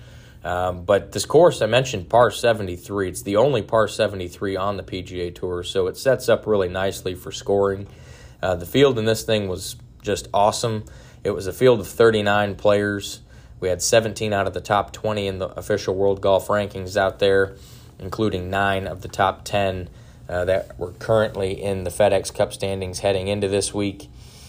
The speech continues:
Uh, I also talked about how this, uh, event was the first of seventeen events on the P G A Tour that, uh,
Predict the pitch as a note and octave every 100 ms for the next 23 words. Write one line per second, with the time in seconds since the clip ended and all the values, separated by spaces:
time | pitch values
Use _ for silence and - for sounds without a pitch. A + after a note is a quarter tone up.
0 | - - - F2 F2+ G2 G#2 G#2 G2 -
1 | G#2 - G2+ G#2 F#2+ F#2+ F2+ G2+ - -
2 | - - - F#2 F#2 F2 F#2+ G#2+ G#2+ -
3 | F#2+ F2+ F2 - - A#2 A2 G#2+ - -
4 | F#2 F2+ - - - - - - - C3+
5 | C3+ A#2+ - B2+ A2 G2 G#2 G2+ G#2+ G2
6 | F#2+ F2+ G#2 G2 G2 F2+ - G2+ F#2+ F#2
7 | F#2 F2+ F#2+ F2+ F2+